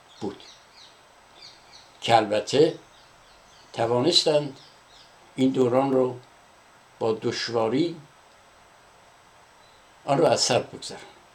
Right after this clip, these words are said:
یعنی الان دلار با پروبلم جهانی روبرو نیست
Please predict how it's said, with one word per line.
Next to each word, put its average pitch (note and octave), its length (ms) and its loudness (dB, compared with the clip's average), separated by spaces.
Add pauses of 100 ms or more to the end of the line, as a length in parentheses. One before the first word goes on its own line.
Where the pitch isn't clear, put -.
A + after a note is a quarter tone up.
(680)
یعنی F#2+ 180 -10
الان G2 220 -6
دلار G2+ 420 -4 (840)
با G2+ 120 -2
پروبلم G2 520 -4
جهانی G2+ 600 -8 (200)
روبرو G#2+ 380 -4
نیست B2+ 420 0